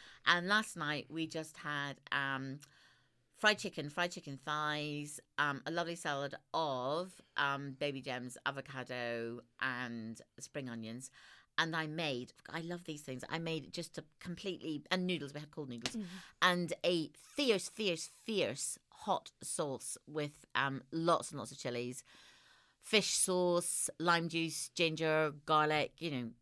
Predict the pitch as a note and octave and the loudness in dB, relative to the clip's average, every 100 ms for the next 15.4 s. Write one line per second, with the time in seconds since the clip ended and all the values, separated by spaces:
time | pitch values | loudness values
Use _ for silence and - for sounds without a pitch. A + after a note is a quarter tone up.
0 | - - - D4+ C#4+ C#4 C#4 - - D4+ | -6 2 4 4 4 4 4 2 0 -2
1 | A#3+ C#4 C4+ C4+ B3 B3 C4 A#3+ B3 A#3 | 2 2 2 2 0 -4 -6 -6 -6 -6
2 | D#4+ A#3 G#3 G3 G#3 C#4+ C4+ - - F3+ | -6 0 4 4 4 0 -4 -6 -8 -4
3 | G3 F3 F#3 F#3 F3 - D3 C3+ - - | -2 -2 -4 -4 -8 -10 -8 -10 -10 -16
4 | - _ G3 G#3 F#3+ - - - G#3 G3 | -16 _ 8 8 6 -2 -6 -6 -4 -2
5 | - F4 D#4 D4+ B3 C4+ C4+ C4 D4 A#3+ | 2 2 2 0 0 -4 -4 -6 -4 -4
6 | C3+ - _ - - G#3+ G#3 G#3+ G#3+ - | -4 -10 _ -20 -14 -8 0 6 6 4
7 | _ - - A#3 - - A#3 G3+ F#3+ F#3 | _ -8 -2 -2 -2 0 2 4 2 -2
8 | - G3+ - G3 - - G#3 - - G#3+ | -2 -4 -4 -6 -6 -4 -6 -6 -6 -2
9 | G#3 - A3+ A3+ _ - - - A#3 A#3 | -2 -2 -4 -8 _ -20 6 12 12 10
10 | B3 - B3 G#3 A3+ G3 D#3 D3+ C#3+ C#3+ | 4 0 -2 -2 -4 -2 0 -2 -2 -6
11 | E3 E3 D3+ F3+ G3 F#3+ A3+ A#3+ A#3+ A#3+ | -2 0 2 4 4 6 10 12 10 8
12 | G#3+ A3 G#3 E3 D#3 D#3 - D3+ D3 D3+ | 0 2 2 2 2 0 -2 -6 -6 -4
13 | F4+ F4 C#4+ - A3+ C#4+ E3 G3 G#3+ E3+ | -4 -4 -8 -8 -6 -2 -4 -6 -8 -8
14 | F#3 F3+ C#3+ F#3 - D#3+ - F#3+ - G#3 | -8 -6 -4 -6 -6 -10 -8 -8 -8 -8
15 | - - A2 F4 | -8 -6 2 4